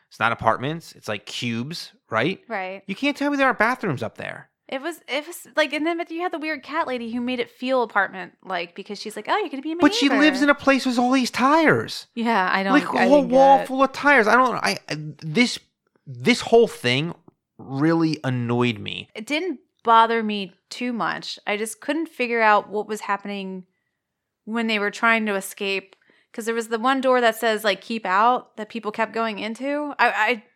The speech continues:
Speaker 2: I, I didn't understand, like, when they left, how it worked when they tried to get back in. It seemed like she left the building and then came back in another door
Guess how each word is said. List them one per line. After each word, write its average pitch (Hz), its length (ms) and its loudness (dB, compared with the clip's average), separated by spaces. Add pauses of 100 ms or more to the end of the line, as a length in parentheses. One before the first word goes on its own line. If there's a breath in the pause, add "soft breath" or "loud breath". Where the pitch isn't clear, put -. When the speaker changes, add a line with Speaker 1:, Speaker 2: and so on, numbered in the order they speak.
(120)
Speaker 2:
I, 180 140 -12
I 226 40 -2
didn't 226 280 -2
understand, 190 500 -6
like, 175 160 -8
when 196 80 -8
they 170 140 -8
left, 196 400 0
how 202 240 0
it - 120 -6
worked 180 300 -8
when 185 100 -10
they 170 100 -10
tried 185 180 -6
to 170 80 -10
get 175 180 -10
back 156 220 -6
in. 180 220 -10
It 202 140 -12
seemed 254 200 -6
like 233 100 -4
she 214 140 -8
left 180 320 0
the 196 40 -6
building 196 300 -4
and 180 80 -6
then 175 140 -6
came 190 260 -10
back 185 180 -2
in 180 120 -6
another 170 320 -8
door 170 340 -10